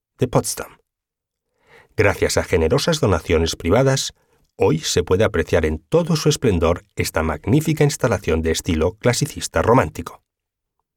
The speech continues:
Desde mil novecientos noventa y nueve, el Belvedere forma parte del paisaje cultural de Potsdam y, como tal, es también patrimonio de la humanidad bajo la protección de la unesco.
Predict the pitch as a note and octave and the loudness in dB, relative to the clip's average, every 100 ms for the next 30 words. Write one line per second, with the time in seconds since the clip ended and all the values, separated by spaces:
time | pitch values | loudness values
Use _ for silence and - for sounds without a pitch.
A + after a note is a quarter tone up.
0 | _ _ _ - F#2+ - E2 E2 D#2+ D#2 | _ _ _ 0 0 2 0 2 2 0
1 | - D#2 E2 - E2 D#2 D2+ D#2+ B2+ C3 | 0 -2 -2 -2 -2 -2 -2 2 2 2
2 | B2+ _ _ - _ _ B2+ A#2+ B2+ B2+ | -2 _ _ -20 _ _ 0 4 4 4
3 | D#3 E3+ D#3 F3+ F#3+ D#3 F2+ F2 A#2 A2+ | 2 2 2 2 2 2 0 -2 0 0
4 | E2 D#2+ - G#2+ C3+ - G2+ F2 D#2 D2+ | 0 -4 0 0 0 0 -2 0 0 0
5 | D2+ C#3 C3 - B2+ C3 _ _ _ _ | 0 0 0 0 0 -2 _ _ _ _
6 | - - D#2+ - D3 D3+ _ _ _ _ | -6 -2 -2 2 0 0 _ _ _ _
7 | - E3+ - F#2+ E2+ D#2 - D#3+ A#2 F#2 | -2 -2 0 2 2 0 0 0 2 2
8 | F2 D#2 D#2 D2+ D#2 D#2 G2+ A2+ - _ | 2 2 2 0 -2 2 2 2 -6 _
9 | _ _ D3+ D3 F#2 - D3 C#3+ - - | _ _ 0 2 0 2 0 0 -4 -6
10 | C#2+ D2 E2+ C3+ - - - | -4 0 4 4 2 -4 -12